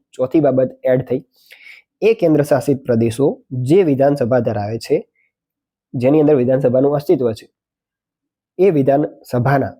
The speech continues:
ચૂંટાયેલા સભ્યો, આમ ચાર પ્રકારના મતદાર મંડળો છે જે લોકો રાષ્ટ્રપતિની ચૂંટણીમાં વોટ કરી શકશે. અને જે ચોથી બાબત છે તે સિત્તેરમો બંધારણીય સુધારો ઓગણીસો ને બાણું અંતર્ગત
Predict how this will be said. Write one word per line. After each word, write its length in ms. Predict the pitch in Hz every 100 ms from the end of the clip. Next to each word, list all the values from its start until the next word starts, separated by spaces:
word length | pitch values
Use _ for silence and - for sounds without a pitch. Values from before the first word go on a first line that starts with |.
| _
ચૂંટાયેલા 400 | 131 123 135 117
સભ્યો, 360 | 107 110 107 107
આમ 180 | 110 113
ચાર 300 | 113 139 156 - _ _ _ _ _ _ -
પ્રકારના 420 | 120 120 127 185 -
મતદાર 260 | 127 123
મંડળો 360 | 117 110 107 110
છે 180 | - 269
જે 200 | 123 123
લોકો 220 | 120 117
રાષ્ટ્રપતિની 600 | 113 110 127 127 131 135
ચૂંટણીમાં 440 | 123 113 110 110 110
વોટ 200 | 107 107
કરી 200 | 110 131
શકશે. 360 | - 120 - - _ _ _ _ _ -
અને 200 | 107 110
જે 220 | 110 110
ચોથી 340 | - 117 160
બાબત 280 | 147 143 139 143
છે 100 | 170
તે 160 | 151 120
સિત્તેરમો 560 | - 113 147 151 165
બંધારણીય 540 | 139 113 117 117 120 117
સુધારો 520 | 120 117 120 139 -
ઓગણીસો 400 | 123 135 156 156
ને 80 | 147
બાણું 380 | 139 113 113 117
અંતર્ગત 480 | 110 107 113 123